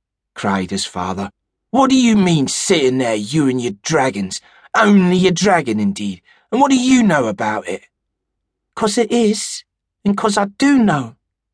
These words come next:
replied the boy quietly. "Look here, father, you know we've each of us got our line.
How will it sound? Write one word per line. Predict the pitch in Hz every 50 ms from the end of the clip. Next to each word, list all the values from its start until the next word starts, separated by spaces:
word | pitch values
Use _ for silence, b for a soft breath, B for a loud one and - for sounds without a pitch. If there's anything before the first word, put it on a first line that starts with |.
| _ _ -
replied | 120 131 131 - - 123 117 113 110 104 95
the | 117 101
boy | 107 113 110 110 113 110 104
quietly. | - - - 123 117 117 113 107 104 95 110 107 101 - _ _ _ _ _ _ _ _ _ _ _
"Look | - 269 269 -
here, | - 254 233 208 -
father, | - - - 143 127 117 - 104 92 - _ _ _ _ _ _ _ _ _ _ _ _ -
you | 196 226 226
know | 247 254 262 269 247
we've | 254 233 202 202
each | 202 175 - -
of | 160 -
us | 156 156 -
got | - 156 147 135 139
our | 123
line. | 117 120 113 107 120 143 170 170 -